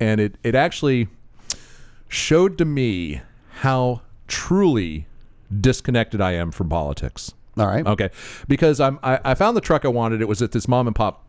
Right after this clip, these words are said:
Speaker 1: dealership. So I'm looking up the mom and pop dealership, and I see in their pictures, they've got, like, Trump twenty twenty stickers on the wall, and they've actually got a statue, like, a mannequin of Trump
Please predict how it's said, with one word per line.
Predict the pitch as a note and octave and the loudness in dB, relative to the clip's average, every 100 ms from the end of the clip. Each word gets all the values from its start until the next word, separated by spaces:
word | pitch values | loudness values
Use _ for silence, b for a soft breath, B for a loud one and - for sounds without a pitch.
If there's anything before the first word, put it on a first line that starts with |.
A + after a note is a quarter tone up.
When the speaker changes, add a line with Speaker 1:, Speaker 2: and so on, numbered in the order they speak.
| - | -8
Speaker 1:
dealership. | F#2 G#2 F2 - - | -2 -2 -2 -4 -4
So | B2 | -2
I'm | C3+ | 0
looking | F3+ C3 | 0 0
up | B2 | -2
the | A#2+ A2+ | 0 -2
mom | A#2+ A#2 A#2+ | 0 0 0
and | A#2 | 0
pop | A2+ G2+ | -2 0
dealership, | F#2 E2+ F#2 - B B B B | -2 -2 -4 -6 B B B B
and | - | 0
I | C#3+ | 0
see | - B3 | 0 0
in | A3+ | 2
their | D#3+ | 0
pictures, | - F#3+ - G#2+ F2+ - b b b b | 0 -2 0 -2 -2 -6 b b b b
they've | A#2 C#3 C3+ | 2 2 2
got, | C#3 C3 B2 | 2 0 0
like, | A#2+ A#2 - | -2 -2 -6
Trump | - D#3+ D#3+ | -2 -2 -2
twenty | - D3+ C#3+ | -2 0 2
twenty | - C#3 C3+ | 2 2 2
stickers | - - C3+ C3+ B2+ A#2 | 0 0 0 2 2 2
on | B2 A#2+ | 2 2
the | |
wall, | A2+ A#2 A#2 A#2 A#2+ A#2+ A2 | 2 4 4 4 4 4 2
and | G#2 | 0
they've | G#2+ - | -2 0
actually | C3 C#3 C#3 | 0 0 -2
got | A#2+ A#2+ G#2 | 0 0 0
a | A2 | -2
statue, | A2+ - - D3+ F3 - F2+ C2+ C2+ - - - | -4 -2 0 2 0 -4 -4 -4 -8 -12 -10 -4
like, | G#2+ | 0
a | A#2+ | 2
mannequin | B2 C#3+ E3 D3+ A2 G2+ | 4 4 4 0 0 0
of | D#2+ | -4
Trump | - D3 F#2 | -2 0 0